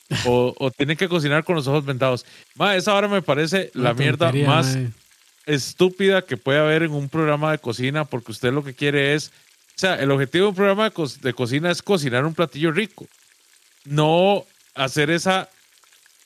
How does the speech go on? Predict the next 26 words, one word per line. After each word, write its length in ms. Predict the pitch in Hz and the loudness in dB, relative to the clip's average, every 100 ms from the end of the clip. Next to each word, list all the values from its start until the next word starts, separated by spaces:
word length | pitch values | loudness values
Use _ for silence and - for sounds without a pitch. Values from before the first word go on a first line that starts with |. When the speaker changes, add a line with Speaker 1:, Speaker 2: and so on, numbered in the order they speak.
| _ | _
Speaker 1:
vara 260 | - 175 202 | 0 2 2
gringa, 520 | 208 202 185 185 202 | 0 0 0 0 0
¿verdad? 420 | 151 127 160 170 _ _ _ _ - | 0 2 2 0 _ _ _ _ -6
De, 200 | 127 123 | -4 -4
de, 260 | 117 123 117 | -4 -6 -4
de 260 | 127 127 - | -6 -6 -4
hacer 360 | 131 117 147 | -4 0 -2
retos 380 | 151 165 180 - | 0 -2 -4 -2
tontos. 400 | 185 160 139 135 | -4 -4 -8 -6
Bueno, 160 | 175 175 | -4 -4
es 80 | |
que 80 | - | -4
ni 100 | 180 | -6
siquiera 300 | 151 139 165 | -6 -4 -4
puedo 180 | 156 165 | -2 -4
decir 160 | 151 143 | -4 -8
gringo, 340 | 143 147 135 104 | -6 -6 -4 -6
porque 240 | 107 117 | -6 -4
los 100 | 113 | -4
japoneses 480 | 110 120 120 131 151 | -2 -4 -4 -6 -6
también 320 | 143 135 139 | -4 -4 -6
tienen 240 | 147 143 | -4 -4
esos 160 | 143 139 | -4 -6
programitas 720 | - 123 123 131 131 139 131 - _ _ _ _ - | -6 -4 -2 -4 -4 -4 -6 -16 _ _ _ _ -4
tonticos 680 | 135 120 127 127 107 107 101 | -4 -2 -4 -4 -2 -4 -2
de 300 | 101 95 | -4 -4